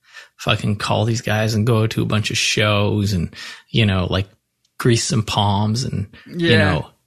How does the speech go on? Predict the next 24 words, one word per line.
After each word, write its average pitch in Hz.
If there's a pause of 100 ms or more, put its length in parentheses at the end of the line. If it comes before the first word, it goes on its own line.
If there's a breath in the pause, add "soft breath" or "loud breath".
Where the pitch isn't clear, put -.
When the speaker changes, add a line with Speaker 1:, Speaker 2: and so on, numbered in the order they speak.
(140)
Speaker 1:
like, 110
really 131
hustle, 113
like, 135
in 113
terms 120
of 104
trying 101
to, 95 (1040)
you 113
know, 90 (500)
get, - (260)
uh, 113
someone 117
to 120
invest 113
money 110
in 107
me 104 (240 soft breath)
so -
that 175
Speaker 2:
Yeah. 170
Speaker 1:
I 101
can 98